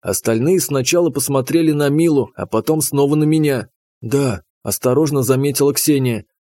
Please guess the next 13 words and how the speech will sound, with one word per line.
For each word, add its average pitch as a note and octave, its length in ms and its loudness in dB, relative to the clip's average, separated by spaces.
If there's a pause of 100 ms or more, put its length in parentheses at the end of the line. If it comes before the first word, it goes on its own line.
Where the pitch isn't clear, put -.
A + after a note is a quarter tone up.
(120)
Я A2 260 -6
тоже B2+ 320 -2
не G#2 140 -4
слышал A#2 420 -4
о G#2+ 80 -4
том, C3+ 240 -4
чтоб G#2+ 240 -10
там A#2+ 240 -2
обучались A#2+ 520 -2
древние. A#2+ 540 0 (380)
Если G2+ 400 -4
это A2+ 180 -4
произойдёт, G#2+ 760 -2